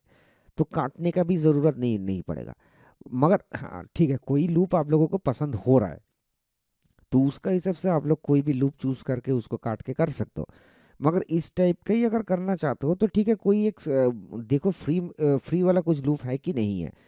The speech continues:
अगर कॉपीराइट फ्री वाला कोई लूप होगा तो उसको एक स्नेयर ले लो, एक ड्रम ले लो, एक किक ले लो, एक टॉम्स ले लो, एक हाई हैट ले लो, अपना हिसाब से सजा लो।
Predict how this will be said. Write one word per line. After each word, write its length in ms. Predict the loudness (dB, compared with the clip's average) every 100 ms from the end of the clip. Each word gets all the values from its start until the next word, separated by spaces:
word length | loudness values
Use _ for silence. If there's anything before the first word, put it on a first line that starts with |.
| _ -14 -4
अगर 200 | -2 -2
कॉपीराइट 500 | -2 0 0 0 -2
फ्री 300 | -2 0 2
वाला 200 | 2 0
कोई 200 | 0 0
लूप 240 | 0 -4 0
होगा 300 | 0 2 -2 -6 _ _
तो 140 | 2 4
उसको 300 | 4 6 6
एक 180 | 6 0
स्नेयर 320 | -4 -2 0
ले 120 | 0
लो, 180 | 2 2
एक 120 | 2
ड्रम 260 | 0 0 2
ले 100 | 2
लो, 200 | 4 2
एक 140 | 0
किक 220 | -8 -4
ले 140 | 0 2
लो, 300 | 4 2 -2 -4
एक 200 | -2 0
टॉम्स 440 | 0 2 0 0
ले 120 | 2 4
लो, 280 | 6 4 0 -18 _
एक 160 | -2 -2
हाई 200 | 2 2
हैट 120 | 4
ले 60 | 2
लो, 140 | 0
अपना 460 | 0 -4 -8 0 2
हिसाब 300 | 2 2 -2
से 140 | -4
सजा 320 | -8 -8 -8
लो। 140 | -10